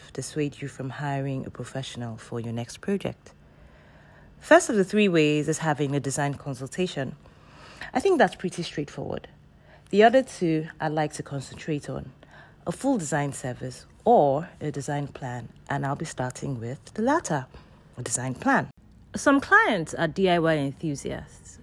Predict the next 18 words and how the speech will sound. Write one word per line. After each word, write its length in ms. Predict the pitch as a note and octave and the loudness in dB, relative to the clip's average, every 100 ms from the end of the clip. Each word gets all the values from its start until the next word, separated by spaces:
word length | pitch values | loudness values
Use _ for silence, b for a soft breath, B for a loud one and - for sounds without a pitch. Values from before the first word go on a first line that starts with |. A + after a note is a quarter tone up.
| - | -4
and 200 | F#3 G3 - | 0 0 0
for 120 | F#3+ | 2
all 320 | - B3+ C#4+ | 6 8 8
the 120 | A3 E3+ | 6 -2
gold 400 | C3+ F3+ F3 D#3+ | 2 4 6 4
in 140 | D3+ | -4
King 220 | - D#3+ | -4 -8
Solomon's 580 | - D#3 D#3 D#3 D3+ - | -4 -2 -2 -2 -4 -4
mine, 380 | - A#2+ - E3 - F3+ | -6 -6 -10 -14 -16 -8
they 160 | F3 E3 | -2 -2
will 180 | E3 D#3 | -2 -2
not 680 | D#3 E3 E3 - - - - b b b b b - | -2 -2 -4 -12 -18 -18 -20 b b b b b -4
leave 500 | E3+ E3 E3 C#3+ - - | 0 0 0 -4 -14 -16
the 80 | - | -12
project 480 | - D3+ D3 - | -6 -4 -4 -8
for 160 | - D3 | -12 -8
you 240 | C3 C3+ | -6 -4
entirely, 800 | C3+ B2+ - D3+ C3 - - E3 | -4 -4 -6 -4 -4 -6 -10 -14